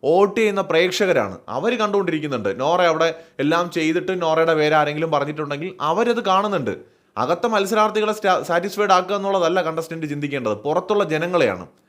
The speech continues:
അവിടെ just ഒരു വലിയ, വലിയ സീരിയസ് റീസൺസ് ഒന്നുമല്ല, just എന്തോ ഒരു ചെറിയ സില്ലി മാറ്റർ പറഞ്ഞിട്ടാണ് ശ്രീതു നോമിനേറ്റ് ചെയ്യുന്നത്. എന്നിട്ട് ജയിലിൽ പോയതുമില്ല.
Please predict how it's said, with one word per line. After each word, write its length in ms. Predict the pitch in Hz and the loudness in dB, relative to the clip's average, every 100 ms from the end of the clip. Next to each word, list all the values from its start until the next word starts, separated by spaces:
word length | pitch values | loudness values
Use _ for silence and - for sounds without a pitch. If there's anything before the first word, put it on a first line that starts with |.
| _ _ - | _ _ -6
അവിടെ 480 | 123 135 233 240 240 131 | -2 2 4 2 0 -4
just 340 | 123 - 254 | -8 -6 -4
ഒരു 80 | 262 | -2
വലിയ, 340 | 185 147 180 202 143 110 | 0 0 2 2 0 -2
വലിയ 280 | 113 143 180 | -6 -2 -2
സീരിയസ് 420 | 180 156 170 156 | -2 -6 -4 -4
റീസൺസ് 340 | 156 175 165 | -4 -6 -6
ഒന്നുമല്ല, 280 | 175 160 143 | -6 -2 -2
just 400 | 104 98 - 165 | -2 -4 -4 -4
എന്തോ 200 | 147 156 | -2 0
ഒരു 200 | 151 151 - - - | 0 -2 -6 -6 0
ചെറിയ 240 | 123 151 | 2 2
സില്ലി 320 | 147 120 151 | 0 -2 -2
മാറ്റർ 300 | 143 131 - | 0 -2 -2
പറഞ്ഞിട്ടാണ് 520 | 131 123 139 120 107 | -2 -2 -4 -6 -6
ശ്രീതു 240 | 147 151 170 | -6 -6 -4
നോമിനേറ്റ് 360 | 208 226 196 | -2 0 0
ചെയ്യുന്നത്. 320 | 139 104 80 - _ | 0 -4 -6 -12 _
എന്നിട്ട് 240 | 139 185 208 | 0 0 2
ജയിലിൽ 380 | 165 190 214 | 4 4 4
പോയതുമില്ല. 760 | 226 180 185 214 226 131 87 | 0 2 6 6 6 2 -2